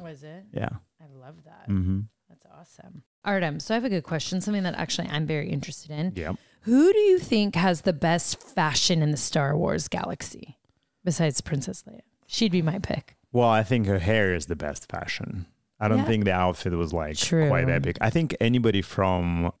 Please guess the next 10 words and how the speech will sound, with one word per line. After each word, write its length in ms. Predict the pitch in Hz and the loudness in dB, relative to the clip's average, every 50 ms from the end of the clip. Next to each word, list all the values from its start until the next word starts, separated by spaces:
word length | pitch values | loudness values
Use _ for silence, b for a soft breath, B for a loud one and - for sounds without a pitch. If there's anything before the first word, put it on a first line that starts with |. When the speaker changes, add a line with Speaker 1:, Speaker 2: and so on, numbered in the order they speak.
| _ _ _ _ _ | _ _ _ _ _
Speaker 2:
from 360 | - - 120 104 92 92 - - _ _ _ _ _ - | -4 -2 0 0 0 -2 -2 -4 _ _ _ _ _ -4
Republic, 540 | 98 98 87 - 98 95 92 87 82 - - _ _ _ - | -2 -2 -2 0 0 0 0 0 -2 -4 -6 _ _ _ -6
Speaker 1:
I 140 | 175 160 151 | -2 0 0
don't 100 | 147 147 | 2 2
Speaker 2:
I 20 | 143 | 2
think 180 | 120 101 92 | 2 2 2
Speaker 1:
know. 40 | 90 90 90 | 2 2 2
Speaker 2:
that 80 | 87 87 85 | 2 2 2
was, 420 | 87 85 80 - - - - - | 2 0 0 -2 -2 -2 -2 -2
like, 400 | 90 85 78 82 82 - - - | -4 -4 -4 -6 -6 -10 -12 -16